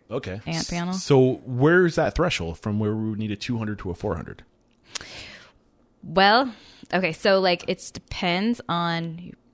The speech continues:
Speaker 2: what you're serving. So it depends on how much kitchen equipment that you're going into.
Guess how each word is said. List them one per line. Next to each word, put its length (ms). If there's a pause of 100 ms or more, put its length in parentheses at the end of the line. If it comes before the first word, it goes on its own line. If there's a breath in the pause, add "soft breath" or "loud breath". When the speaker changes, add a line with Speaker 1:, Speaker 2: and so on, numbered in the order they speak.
(180)
Speaker 2:
what 240
you're 100
serving. 280
So 140
it 100
depends 280
on 60
how 200
much 180
kitchen 300
equipment 420 (300)
that 120
you're 160
going 280
into. 300